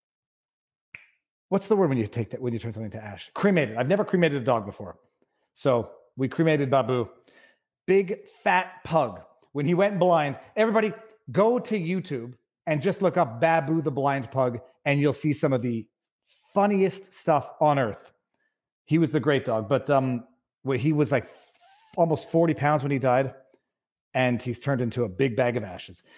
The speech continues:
Never seen ashes in a bag. <laughs> Well, they had, uh, they had urns that were more expensive. I just went with the, uh, standard, standard cremation. Okay, uh, that should be an uplifting end to the stream, not a, not a sad end.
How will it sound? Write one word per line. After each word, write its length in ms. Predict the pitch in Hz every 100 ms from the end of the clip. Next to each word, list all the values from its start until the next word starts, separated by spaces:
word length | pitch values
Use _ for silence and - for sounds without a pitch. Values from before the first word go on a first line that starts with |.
| _
Never 220 | 135 208
seen 200 | 254 254
ashes 380 | 214 220 196 175
in 60 | 196
a 40 |
bag. 420 | 170 180 147 135 - -
<laughs> 160 | -
Well, 140 | 202 214
they 80 | 185
had, 180 | 262
uh, 280 | 226 175 135 - -
they 80 | 180
had 180 | 185 190
urns 320 | 185 165 147 113
that 100 | 139
were 120 | 127
more 160 | 139
expensive. 400 | 131 - 135 135
I 60 | 120
just 140 | 117
went 160 | 131 117
with 140 | 110
the, 200 | - 107
uh, 80 | 101
standard, 500 | 95 - 117 117 107 - _ _ _ _
standard 480 | - 180 175 170 143
cremation. 520 | 160 143 131 - 120 - _ - - - _ _ _ _ _ _ _ _ _ -
Okay, 440 | 208 311 285 131 - -
uh, 300 | 175 175 170
that 380 | 165 247 262 -
should 200 | - 214
be 120 | 208
an 100 | 190 202
uplifting 680 | 208 - 175 - 147 131 143
end 220 | 139 135
to 80 | 139
the 80 | 127
stream, 280 | - 147 139
not 160 | 151
a, 160 | 175 170
not 180 | 165 170
a 60 |
sad 340 | 170 - 151 127
end. 220 | 104 -